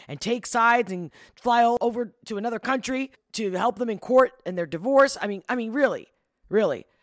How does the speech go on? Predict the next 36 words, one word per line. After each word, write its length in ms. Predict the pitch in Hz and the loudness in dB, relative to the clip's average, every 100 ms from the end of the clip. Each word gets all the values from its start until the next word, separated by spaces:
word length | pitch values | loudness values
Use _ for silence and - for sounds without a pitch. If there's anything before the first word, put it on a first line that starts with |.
| - | -6
like, 200 | 208 - | -6 -6
nobody 500 | 196 190 226 269 294 | -8 2 6 6 4
gave 180 | 254 247 | 0 -2
a 60 | 233 | -4
shit 320 | - - 214 | -8 -6 -4
about 260 | 180 160 143 | -2 -2 -4
me. 240 | 139 214 _ _ - | -8 -14 _ _ -4
A 40 | |
lot 140 | 233 349 | 0 0
of 40 | |
people 160 | 285 262 | -2 -2
couldn't 200 | 277 277 | -2 -2
even 160 | 262 | -2
believe 540 | 254 269 339 160 - _ - | -2 -2 -2 -6 -18 _ -8
what 140 | 190 | -6
was 100 | 180 | -2
happening 340 | 190 165 156 | -4 -4 -8
to 100 | 139 | -8
me 80 | 143 | -8
because 240 | 139 165 - | -6 -8 -2
I 180 | 208 370 | 0 2
was 160 | 226 | 0
so 160 | - 247 | 0 -4
strong. 400 | - 277 339 208 | -2 -2 -2 0
I 140 | 208 | 0
was 180 | 247 214 | 2 -2
so 180 | - 240 | -2 2
happy 320 | 247 330 254 | 2 2 0
all 120 | 196 | 0
the 80 | 170 | 0
time. 420 | 160 190 151 143 127 | -2 -2 -2 -2 -2
I 140 | 214 | 0
was 180 | 254 233 | 0 0
so, 300 | 247 226 226 | -2 -2 -2
you 140 | 220 | -4
know, 340 | 220 208 202 | -4 -4 -4